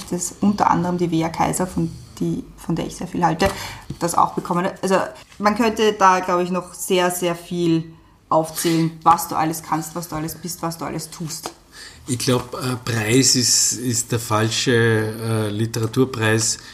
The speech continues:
Speaker 2: ist es keiner. Es ist eigentlich ein, ein klassisches Stipendium, weil ich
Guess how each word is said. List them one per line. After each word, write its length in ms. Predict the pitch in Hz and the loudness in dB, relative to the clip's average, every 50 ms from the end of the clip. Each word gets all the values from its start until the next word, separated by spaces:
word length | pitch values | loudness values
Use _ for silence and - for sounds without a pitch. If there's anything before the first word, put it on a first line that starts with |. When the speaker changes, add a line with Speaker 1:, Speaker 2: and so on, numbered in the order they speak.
| - - | -12 -4
Speaker 2:
ist 160 | - 123 113 120 | -2 0 2 2
es 160 | 123 110 - | 2 2 0
keiner. 280 | - 123 120 120 123 | 2 2 2 4 4
Es 140 | 123 117 107 127 | 2 2 0 0
ist 140 | 117 117 | -2 0
eigentlich 300 | 120 120 117 113 110 107 | 2 2 2 2 2 2
ein, 200 | 117 113 110 107 - - - - - - - - - - - - - - | 2 2 0 0 -2 -6 -10 -12 -12 -12 -12 -18 -20 -20 -20 -20 -14 -8
ein 160 | 107 110 113 113 | -4 -4 -4 -2
klassisches 720 | - 117 113 113 - - 127 113 - 120 117 110 - - | 0 0 0 2 2 0 0 0 0 0 0 0 0 0
Stipendium, 720 | - - - 120 110 - 104 104 123 123 127 127 123 123 113 | 0 0 0 0 2 2 0 2 2 2 2 2 2 2 2
weil 160 | 113 110 113 | 2 2 2
ich 260 | 120 117 - - - | 2 0 -2 -6 -12